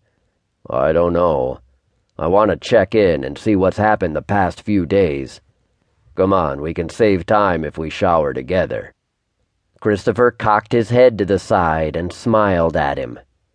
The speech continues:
"The only way that will be faster is if you can keep your hands to yourself.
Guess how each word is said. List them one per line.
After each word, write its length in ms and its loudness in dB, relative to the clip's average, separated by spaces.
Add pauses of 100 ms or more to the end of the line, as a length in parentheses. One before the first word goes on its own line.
(420)
"The 140 -4
only 300 0
way 260 0
that 260 2
will 120 -2
be 160 -6
faster 640 -2
is 120 -6
if 120 -8
you 160 0
can 200 -8
keep 320 -2
your 240 -4
hands 500 0
to 100 -6
yourself. 720 -6